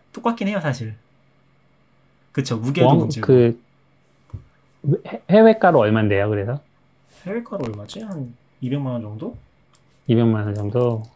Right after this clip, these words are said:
Speaker 2: 아, 그럼
Speaker 1: 네.
Speaker 2: 관세 부가세 치면은 한 이십 프로 붙는다고 치니까
Speaker 1: 음.
Speaker 2: 이백사십,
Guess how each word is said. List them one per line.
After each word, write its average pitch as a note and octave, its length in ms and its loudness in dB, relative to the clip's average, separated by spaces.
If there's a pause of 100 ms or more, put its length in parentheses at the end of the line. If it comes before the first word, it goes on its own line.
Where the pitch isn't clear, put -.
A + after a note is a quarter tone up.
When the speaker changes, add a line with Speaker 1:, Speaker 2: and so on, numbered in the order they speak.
Speaker 2:
아, A2 200 -2
그럼 A#2 100 -4
Speaker 1:
네. - 40 -6
Speaker 2:
관세 B2+ 320 4
부가세 D3+ 440 2
치면은 D3+ 480 2
한 C3+ 140 0
이십 A#2+ 220 -2
프로 D3 180 4
붙는다고 A#2 460 2
치니까 A#2+ 640 -2 (260)
Speaker 1:
음. C#3+ 240 -18
Speaker 2:
이백사십, A#2+ 840 0